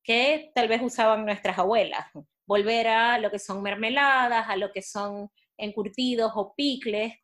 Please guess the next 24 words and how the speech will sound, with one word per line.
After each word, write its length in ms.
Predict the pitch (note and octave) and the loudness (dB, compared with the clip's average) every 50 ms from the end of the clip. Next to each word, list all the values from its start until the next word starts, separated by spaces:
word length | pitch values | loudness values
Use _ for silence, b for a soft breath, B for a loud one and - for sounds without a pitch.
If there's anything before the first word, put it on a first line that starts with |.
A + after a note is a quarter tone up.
| _ _ | _ _
eh, 640 | - F#3 F#3 F#3+ F3+ F3+ F3+ F3 F3+ E3+ E3 E3 - b b b b b | -8 -6 -6 -4 -4 -4 -4 -4 -4 -6 -8 -10 -14 b b b b b
a 80 | - F#3 | -4 -4
los 160 | G3 F#3+ F#3 | -4 -4 -6
escabeches 1120 | F#3+ F3 - _ - F#3 G3 A#3 C4 B3+ B3 B3+ - - G#3+ G#3 A3+ A3+ - - _ _ _ _ _ | -8 -10 -8 _ -4 -2 0 2 2 0 0 -4 -6 -8 -6 -6 -6 -8 -12 -20 _ _ _ _ _
y 100 | _ G3+ | _ -4
a 60 | G#3 G#3 | -4 -2
todas 240 | A3+ A#3 B3+ C4 | -2 -4 -2 -4
estas 220 | C4+ C4 C4+ C4+ B3+ | -6 -8 -10 -12 -8
preparaciones 920 | - B3+ B3 B3 C4 B3 C4 B3+ - - C4+ B3+ B3 A#3 A#3 B3 B3 - _ _ _ _ _ _ _ | -6 -8 -4 -2 -2 -2 -2 -6 -4 -4 -4 -2 -2 -4 -6 -8 -10 -12 _ _ _ _ _ _ _
que 100 | A3 G#3 | -10 -4
por 160 | - A#3 A#3 | -2 0 2
ahí 320 | A#3+ B3 C#4+ C#4 C4+ C4+ | 2 0 0 -2 -6 -6
nos 200 | B3 A#3 A3+ G#3 | -6 -6 -4 -4
ayudan 720 | A3+ G#3+ G#3+ C#4+ C#4 C4 C4 B3 B3 B3+ C4 C4+ C#4+ D4 _ _ _ _ _ _ _ | -4 -4 -4 -4 -6 -4 -4 -4 -4 -6 -6 -8 -10 -12 _ _ _ _ _ _ _
a, 600 | - G#3 G#3 G#3+ A3+ B3 B3+ C4 C#4 D4 C#4+ - _ | -4 -2 0 0 0 0 0 0 -2 -4 -6 -8 _
este, 720 | G#3+ A3 G#3+ A3 _ - A3+ G#3+ G#3 G#3 G3+ G3 G3 G3 - | -10 -10 -10 -12 _ -6 -4 -4 -2 -2 -2 -2 -2 -4 -6
utilizar 580 | F#3+ G#3+ G#3 B3 A3 G#3+ A3 G#3+ - B3 A3+ A3 | -8 -10 -8 -8 -6 -6 -8 -4 -2 0 0 0
algunos 380 | G#3 G3 F#3+ G3+ G3+ A3+ A3+ - _ | 0 -2 -4 -6 -8 -10 -10 -10 _
tallos 400 | - C4 C4 C4 B3+ B3+ B3+ A3 | 0 2 2 2 0 -2 -4 -6
y 40 | A3 | -6
algunas 380 | G3+ F#3+ G3 F#3 G#3 A3+ G#3+ - | -6 -6 -6 -8 -8 -10 -12 -10
cáscaras 540 | _ C#4 B3+ B3 - _ B3 B3 B3+ B3 - _ C4+ C4+ _ _ b b b b b b _ | _ -10 -10 -10 -8 _ -6 -6 -6 -8 -10 _ -18 -18 _ _ b b b b b b _
para 400 | - A3 A3 G#3 G#3 G3+ G3 - - | -2 0 2 4 2 2 2 0 -4
obtener 600 | G#3+ G3 _ - G#3+ G#3+ A3+ A#3 A#3+ A#3+ B3+ | -6 -8 _ -6 -4 -2 -2 -2 0 -2 -2